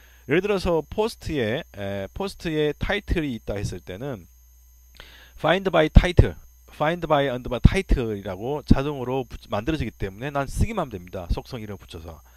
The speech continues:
그래서 find by title 하면 그 다음에다가 아규먼트로, 어, 타이틀, 어, 타이틀 값을 넘겨주면 그 값이 이 속성 이름으로, 어,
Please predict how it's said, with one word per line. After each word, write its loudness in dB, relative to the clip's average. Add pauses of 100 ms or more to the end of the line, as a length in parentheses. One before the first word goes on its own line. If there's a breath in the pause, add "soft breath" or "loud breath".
(420 soft breath)
그래서 0
find 4
by 6
title 0
하면 -6 (340 loud breath)
그 -8
다음에다가 4
아규먼트로, -2 (100)
어, -14
타이틀, 0 (360 soft breath)
어, -4 (280)
타이틀 -2
값을 0
넘겨주면 -6 (440 soft breath)
그 2
값이 -2
이 -6
속성 -8
이름으로, -4
어, -6